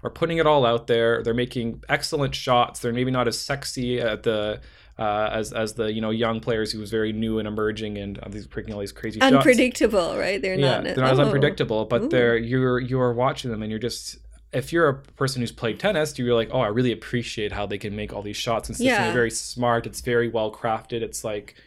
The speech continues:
Speaker 1: kudos to you. It's just enjoyable. Um, so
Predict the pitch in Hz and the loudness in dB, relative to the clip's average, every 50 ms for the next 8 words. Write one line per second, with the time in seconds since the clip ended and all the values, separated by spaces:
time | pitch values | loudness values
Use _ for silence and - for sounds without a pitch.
0 | _ _ - - 139 135 123 123 120 117 - - - 117 110 113 110 110 110 107 | _ _ -8 -4 0 4 4 6 4 4 2 -4 -6 -6 -4 -4 -2 -2 -2 -4
1 | 104 - 117 110 113 117 113 113 110 110 110 110 107 107 - 107 107 117 - - | -6 -6 -8 -6 -6 -6 -6 -6 -6 -4 -2 -2 -2 -2 -2 -6 -8 -6 -4 -4
2 | - - - - - - - - - - - 104 104 101 101 101 104 104 123 - | -4 -4 -6 -10 -14 -16 -20 -20 -16 -10 -8 -6 -6 -6 -6 -6 -8 -8 -10 -8
3 | - 147 143 139 139 139 139 139 | -4 -2 0 2 2 2 0 -2